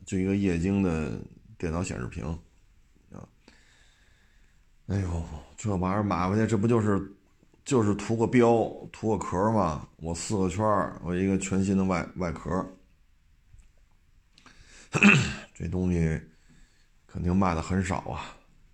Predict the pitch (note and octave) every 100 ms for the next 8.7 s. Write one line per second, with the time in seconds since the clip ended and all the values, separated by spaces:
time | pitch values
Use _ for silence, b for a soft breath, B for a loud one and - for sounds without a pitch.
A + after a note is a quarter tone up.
0 | _ _ _ _ - - _ _ _ _
1 | _ _ _ _ _ _ _ _ _ -
2 | G#2 - G#2 F#2+ A2+ A2 G2 F2+ F#2+ G2
3 | G2 F2 E2 G2 E2 D#2 F2 E2 - D#2+
4 | F2+ - - _ - _ _ _ _ F#2+
5 | G2 - A2+ G2+ B2 A2 G#2+ G2+ G2+ A2
6 | A2 G2+ F2 C#2 - - - _ _ _
7 | - - _ _ _ _ _ _ _ _
8 | _ _ - - F2+ E2